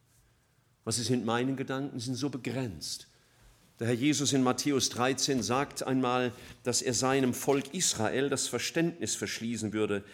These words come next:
Matthäus dreizehn, Vers vierzehn.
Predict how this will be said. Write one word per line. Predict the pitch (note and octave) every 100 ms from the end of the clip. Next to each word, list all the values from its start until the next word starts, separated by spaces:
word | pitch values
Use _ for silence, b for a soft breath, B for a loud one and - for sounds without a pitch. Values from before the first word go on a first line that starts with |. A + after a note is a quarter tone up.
| B B B _ _ -
Matthäus | - A2+ - C3+ -
dreizehn, | G#2+ B2 C3+ C3+ - A#2+ A2+ G#2+ B B B B
Vers | - A#2 -
vierzehn. | - D3+ D3+ - C3 A2 F2 D2